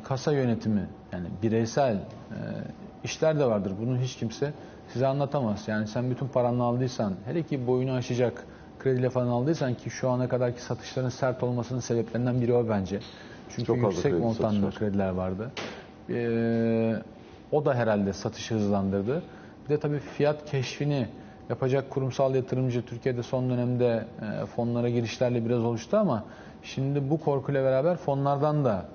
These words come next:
Speaker 1: e, çıkışlar yaşanıyor. Şu ana kadar herhalde beş milyar T L civarında. Emekliliklerin pozisyonunu bilmiyorum, incelemedim.
Speaker 2: Bu arada fonlar da büyük satıyor yani.
Speaker 1: E, e, tabii öyle olunca,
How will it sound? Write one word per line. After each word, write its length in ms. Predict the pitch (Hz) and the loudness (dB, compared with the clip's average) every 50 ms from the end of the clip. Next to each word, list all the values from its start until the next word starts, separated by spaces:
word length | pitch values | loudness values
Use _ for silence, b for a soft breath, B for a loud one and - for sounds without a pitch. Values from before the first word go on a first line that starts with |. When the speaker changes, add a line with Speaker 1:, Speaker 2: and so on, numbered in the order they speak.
| - - - | -16 -12 -8
Speaker 1:
e, 160 | 104 104 98 | -8 -8 -8
çıkışlar 440 | - - - - - - 110 104 98 85 | -8 -10 -8 -8 -4 -2 -2 -2 0 0
yaşanıyor. 540 | 95 104 101 - - 101 98 101 110 127 147 151 B B B B B B - | -2 -2 -2 -2 -2 -2 0 0 0 0 -2 -4 B B B B B B -10
Şu 160 | - - 120 | -4 -2 0
ana 180 | 117 117 120 113 | 0 0 0 0
kadar 240 | - 117 120 120 | 0 2 2 4
herhalde 280 | 120 120 120 120 120 117 | 4 4 4 4 4 4
beş 220 | 123 120 120 - | 4 2 2 0
milyar 200 | - 113 107 101 | 0 2 2 2
T 220 | 98 - 107 101 98 | 0 0 0 2 2
L 100 | 101 98 | 2 2
civarında. 520 | 95 98 92 92 92 95 101 117 135 135 | 2 2 2 2 2 2 0 0 0 0
Emekliliklerin 580 | 123 117 117 113 - 123 113 - - 123 123 123 | 0 0 0 -2 -4 -8 -6 -2 -2 0 0 0
pozisyonunu 460 | - 131 120 110 - - 123 131 131 | 0 0 0 0 0 -2 0 2 2
bilmiyorum, 380 | 131 131 120 107 101 98 101 104 | 2 2 2 2 0 0 0 0
incelemedim. 480 | 107 104 110 110 113 104 95 101 139 | 2 2 2 2 2 0 0 -2 0
Speaker 2:
Bu 60 | 170 | 0
arada 140 | 196 - 156 | 2 2 2
fonlar 400 | - - 120 110 120 139 156 151 | 2 2 2 4 4 2 4 4
da 120 | 139 117 104 | 4 4 4
büyük 160 | 127 135 135 | 4 2 2
satıyor 340 | - 113 - - 95 85 80 | 0 -2 0 2 2 2 2
yani. 480 | 78 78 78 73 73 - 139 139 135 | 2 0 0 -2 0 0 0 2 4
Speaker 1:
E, 40 | 165 | 2
e, 40 | 175 | 2
tabii 240 | 170 208 190 143 139 | 4 2 2 4 4
öyle 240 | 160 180 185 185 | 4 6 6 6
olunca, 640 | 190 180 165 160 165 156 175 202 208 214 208 208 208 | 6 6 4 4 4 4 4 6 6 4 4 2 0